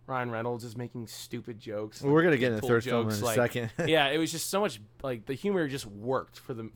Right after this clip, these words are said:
Speaker 1: for this movie. And, you know, I, I liked Scud and I liked his dynamic with Whistler. Like, you know, it, it all just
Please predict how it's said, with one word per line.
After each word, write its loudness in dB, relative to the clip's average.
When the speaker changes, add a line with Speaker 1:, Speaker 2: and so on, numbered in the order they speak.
Speaker 1:
for -8
this -6
movie. -14
And, -4
you -2
know, 0
I, 0
I -2
liked 0
Scud -2
and -4
I 0
liked 0
his -6
dynamic -2
with -8
Whistler. 0
Like, 0
you -6
know, -2
it, -4
it 0
all 4
just -12